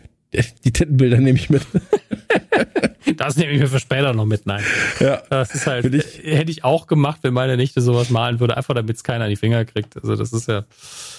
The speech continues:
Speaker 2: ist ja auch mal
Speaker 1: Absolut.
Speaker 2: sehr bedenklich. Und dann sind wir wieder bei Ted.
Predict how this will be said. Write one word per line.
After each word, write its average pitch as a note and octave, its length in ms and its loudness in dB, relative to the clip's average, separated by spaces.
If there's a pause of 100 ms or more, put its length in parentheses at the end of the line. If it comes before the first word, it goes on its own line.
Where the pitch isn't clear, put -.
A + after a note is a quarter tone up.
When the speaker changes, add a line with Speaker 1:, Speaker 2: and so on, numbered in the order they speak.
(320)
Speaker 2:
ist - 100 -12
ja G#2+ 80 0
auch G2 120 0
mal G#2 160 0
Speaker 1:
Absolut. A2+ 400 0 (100)
Speaker 2:
sehr A2 200 0
bedenklich. G2+ 540 -2
Und A#2 120 -2
dann C#3+ 160 0
sind D#3+ 180 2
wir D3+ 120 2
wieder D3+ 180 0
bei E3 180 -4
Ted. - 480 -6